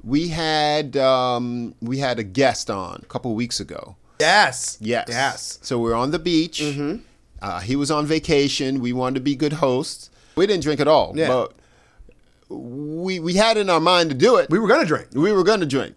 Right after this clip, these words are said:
Speaker 2: We were ready.
Speaker 1: We were ready, but they didn't have our
Speaker 2: They didn't ha-,
Speaker 1: supplies.
Speaker 2: they, they didn't have what we wanted.
Speaker 1: Yeah, so we, we weren't that invested into,
Speaker 2: No.
Speaker 1: into doing.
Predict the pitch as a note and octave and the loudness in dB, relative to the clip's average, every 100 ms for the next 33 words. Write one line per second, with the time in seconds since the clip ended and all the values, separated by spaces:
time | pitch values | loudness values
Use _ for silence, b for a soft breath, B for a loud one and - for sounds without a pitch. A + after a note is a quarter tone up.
0 | - F#3+ G#3 G#3 B3 A2+ - A#2+ E3+ G#3 | -2 0 4 6 4 0 -6 0 0 2
1 | F#3+ C#3+ D#3+ C3+ C#2+ - - G#2 C3 B2+ | 0 4 4 4 -2 -10 -18 -2 -2 2
2 | C#3 D3+ D3 C3+ C3 B2+ D3+ E3 F3 D3 | 2 2 0 0 2 4 6 4 4 4
3 | B2+ F#2 D#3+ E3 E3+ E3+ D#3+ D3+ D3 C3+ | 4 2 0 0 0 2 2 0 -2 -2
4 | G#2+ - A#2+ E2+ - D3+ C#3+ B2+ B2+ b | -4 -4 -2 -2 -4 -2 -2 -2 -6 b
5 | - D#3+ F3+ F3 B2+ A2 D3+ D3+ C3 A#2 | 0 2 4 0 2 2 4 4 0 2
6 | B2 - C3 A#2 D3 D#3 A2 B2 B2+ A#2 | 2 2 -2 2 4 4 2 -2 -2 0
7 | C3+ A2+ | 2 2